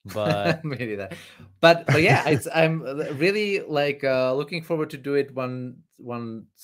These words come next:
Speaker 2: time again, uh, because this was fun. I think people in the comments also had fun. Uh, hi, everyone, by the way. I, I see your comments.
Speaker 1: <laughs>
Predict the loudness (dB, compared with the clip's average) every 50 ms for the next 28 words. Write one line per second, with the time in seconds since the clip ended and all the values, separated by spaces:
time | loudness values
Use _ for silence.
0 | -20 -10 -8 -6 -4 -4 -4 -6 -6 -8 -10 -12 -4 -2 0 0 0 -2 -4 -8
1 | -12 -14 -14 -10 -8 -6 -6 -6 -4 -2 -2 -2 -2 -2 -4 -4 -4 -2 -2 -2
2 | 0 0 0 0 -2 -4 -4 -2 -2 -4 -2 -2 -4 -6 -4 -8 -10 -10 -6 0
3 | 0 2 2 2 0 -2 -4 -8 -8 -6 -4 -4 -2 -2 -4 -8 -10 -10 -12 -12
4 | -14 _ _ -12 -10 -10 -8 -8 -6 -4 -4 -4 -6 -6 _ -6 -6 -6 -8 -10
5 | -14 _ _ _ _ _ _ _ -6 -6 -4 -6 -8 -14 _ _ 0 2 4 4
6 | 4 2 0 -4 _ _ _ _ _ -2 0 2 2 2 2 2 4 4 4 4
7 | 2 0 -2 -2 -2 0 0 0 0 0 0 0 0 0 4 6 6 6 6 6
8 | 6 4 4 4 0 -2 -4 -6 -8 -8 -10